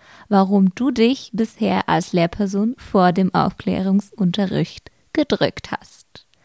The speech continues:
Und wie du es schaffen kannst, welche Strategien du anwenden kannst, damit du diese Mindfucks loswirst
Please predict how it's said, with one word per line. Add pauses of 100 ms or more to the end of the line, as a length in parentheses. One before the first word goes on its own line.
Und
wie
du
es (100)
schaffen
kannst,
welche
Strategien
du
anwenden
kannst, (220)
damit (120)
du (160)
diese
Mindfucks
loswirst